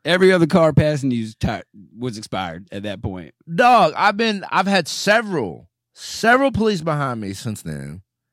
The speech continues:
Speaker 2: No one has, no one has stopped me.
Speaker 1: They were jacking off in their car.
Speaker 2: Who gives a fuck?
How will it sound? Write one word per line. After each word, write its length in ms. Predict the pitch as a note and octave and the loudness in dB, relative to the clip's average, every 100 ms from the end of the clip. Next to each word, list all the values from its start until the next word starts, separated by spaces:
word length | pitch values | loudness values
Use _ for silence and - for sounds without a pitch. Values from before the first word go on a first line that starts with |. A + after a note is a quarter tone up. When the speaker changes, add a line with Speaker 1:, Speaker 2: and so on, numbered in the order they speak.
| _ _ _ _ | _ _ _ _
Speaker 2:
No 280 | - A#2 D#3+ | -6 2 4
one 160 | F#3+ F#3+ | 4 0
has, 160 | F3 - - | -2 -8 -14
no 200 | C3+ E3 | -10 -8
one 120 | F#3 | -4
has 100 | F3 | -4
stopped 260 | - A#2+ - | -2 -4 -6
me. 280 | E2+ E2 - | -12 -14 -16
Speaker 1:
They 160 | G2 G2+ | -8 -4
were 100 | G2 | -4
jacking 380 | G2 F2 F2 F2+ | -2 -2 -2 -4
off 160 | D#2+ F2 | -4 -4
in 100 | E2+ | -6
their 120 | D#2+ | -6
car. 140 | - | 0
Speaker 2:
Who 140 | B3 C#4 | 2 4
gives 220 | C#4 A3+ | 2 0
a 40 | G3+ | 0
fuck? 300 | G3+ F3 | 0 0